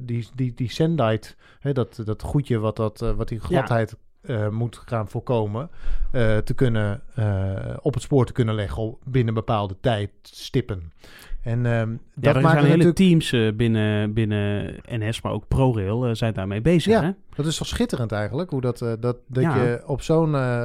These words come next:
Speaker 1: op zo'n gedetailleerd, eh, eh, op ge-, zo'n gedetailleerde manier voorspellingen krijgt over waar je op het spoor last ga-, kan gaan hebben van weersinvloeden zoals gladheid. Maar dat geldt hetzelfde voor sneeuw of voor hitte of voor, eh,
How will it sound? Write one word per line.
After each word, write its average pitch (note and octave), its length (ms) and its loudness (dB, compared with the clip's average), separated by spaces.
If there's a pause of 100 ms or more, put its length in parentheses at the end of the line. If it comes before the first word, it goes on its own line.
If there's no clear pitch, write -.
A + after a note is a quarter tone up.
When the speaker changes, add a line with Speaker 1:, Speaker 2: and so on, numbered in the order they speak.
Speaker 1:
op C3 140 -8
zo'n D#3+ 220 2
gedetailleerd, C#3+ 760 0
eh, B2+ 840 -2
eh, C3 100 -10
op C#3 140 -6
ge-, B2+ 100 -4
zo'n E3 200 2
gedetailleerde C#3+ 520 0
manier C3 260 0
voorspellingen C3+ 580 0
krijgt A#2+ 360 -2
over A2+ 400 -4 (460)
waar B2 640 -2
je A2 380 -2
op B2+ 160 -6
het B2 120 -4
spoor A2+ 280 0
last A2+ 220 -2
ga-, A2 380 -4
kan A2 200 -4
gaan G#2+ 180 -2
hebben A2 260 -2
van G#2 360 -4 (200)
weersinvloeden B2+ 680 0
zoals G#2+ 200 -4
gladheid. A#2 360 -4
Maar C3+ 100 -2
dat C3 120 -6
geldt C3 220 -2
hetzelfde C3 480 -2
voor - 120 -6
sneeuw C3 440 2 (380)
of C3 140 -2
voor B2 160 -2
hitte A#2+ 440 2
of G#2+ 100 -4
voor, G#2+ 380 -2 (420)
eh, G#2+ 440 -4